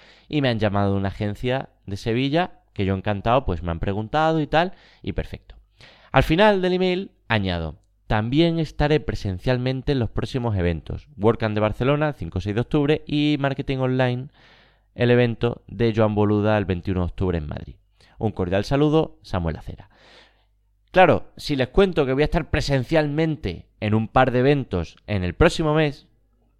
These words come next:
pues lo que van a ver es, "Oye, mira, este tío, además de currárselo con el tema de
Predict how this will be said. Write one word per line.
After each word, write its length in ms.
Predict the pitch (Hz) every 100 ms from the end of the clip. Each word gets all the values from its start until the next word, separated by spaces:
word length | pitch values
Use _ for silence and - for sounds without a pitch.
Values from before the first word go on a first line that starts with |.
| _ _ _ -
pues 520 | 123 113 95 90 - _
lo 160 | 92 85
que 80 |
van 160 | 90 117
a 60 | 120
ver 240 | 123 143
es, 220 | 104 87
"Oye, 280 | 98 123 98 -
mira, 160 | 101
este 180 | 92 110
tío, 160 | 139 127
además 320 | 90 101 156
de 120 | 196
currárselo 640 | 190 190 185 170 - 180
con 200 | 160 160
el 120 | 160 151
tema 240 | 156 147
de 340 | 139 139 139